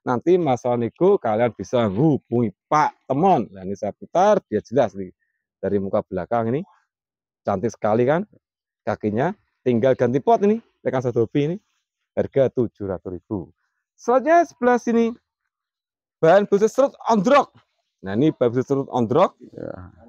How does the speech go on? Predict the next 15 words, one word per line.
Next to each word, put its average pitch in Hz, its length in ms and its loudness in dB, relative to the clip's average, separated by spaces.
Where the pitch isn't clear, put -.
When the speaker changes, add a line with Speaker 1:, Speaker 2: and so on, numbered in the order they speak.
Speaker 1:
Ini 175 240 0
selanjutnya 196 400 2
saya 208 160 0
bonsai. 220 400 0
Ini 208 580 4
bonsai 180 400 2
serut. 254 320 4
Ini 170 160 2
satu 151 400 -2
pohon. 156 400 4
Ini - 80 0
formal, 196 320 2
Pak, 185 80 2
ya? 233 160 4
Speaker 2:
Iya. 110 200 0